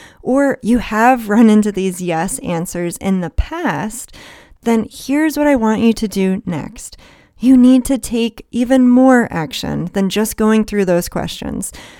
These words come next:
So if you said yes to the questions, then this is how you get your food numbers back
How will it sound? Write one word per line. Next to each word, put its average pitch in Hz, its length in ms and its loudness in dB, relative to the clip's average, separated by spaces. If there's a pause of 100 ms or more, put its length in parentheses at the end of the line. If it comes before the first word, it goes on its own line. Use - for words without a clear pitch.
(180)
So - 280 -4 (120)
if 214 200 -4
you 196 160 -2
said 285 260 -4
yes 294 400 0
to 214 140 -8
the 185 80 -4
questions, 165 640 -8 (300)
then 214 240 0
this 262 320 0
is 311 100 -4
how 190 540 -2
you 202 120 -4
get 190 260 -6
your 240 140 -4
food 254 380 -4
numbers 175 460 -4
back 202 380 -4